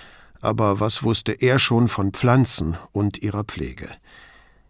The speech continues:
Hinter den Rosen war ein Grasstreifen und dahinter nackte, dunkle Erde, offenbar frisch umgegraben und geharkt. Dort sollten wohl im Frühjahr größere Gewächse gepflanzt werden. Aber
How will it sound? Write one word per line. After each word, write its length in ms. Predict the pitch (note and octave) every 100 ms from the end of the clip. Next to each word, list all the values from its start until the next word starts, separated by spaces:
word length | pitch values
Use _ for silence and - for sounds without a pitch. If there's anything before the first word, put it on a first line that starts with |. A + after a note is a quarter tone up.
| _
Hinter 240 | - C#3+ D#3+
den 140 | D#3+
Rosen 420 | D#3 D#3+ E3 E3+
war 220 | C#3+ C#3 -
ein 160 | B2
Grasstreifen 920 | A#2 A#2 C3+ - - - E2+ - C3+ C#3+
und 240 | A2+ G#2+
dahinter 420 | G2 G#2 C#3+ C#3+
nackte, 460 | A#2 G#2+ - - A2
dunkle 380 | G#2+ A2 A2+ B2
Erde, 460 | - E2 - - - - - _ _ _
offenbar 360 | G2+ C3+ A2 G2
frisch 320 | - C#3 -
umgegraben 680 | - A#2+ A#2 A2+ F#2+ F#2+ G2+
und 160 | F#2 -
geharkt. 580 | G#2 G#2+ - - - - _ _ _ _ _ _ -
Dort 320 | A2 A2+ -
sollten 460 | - A#2 A#2 A#2+ A2
wohl 160 | A2+ A2+
im 120 | A#2
Frühjahr 440 | - A2+ A2 G2+
größere 580 | G#2 F#2+ B2 C3+ G2+ F2
Gewächse 460 | G2 G2 A#2+ - -
gepflanzt 560 | - - - - -
werden. 340 | - - - - _ _ _ _ _ _ _ -
Aber 420 | G2+ G2 F2+ D2+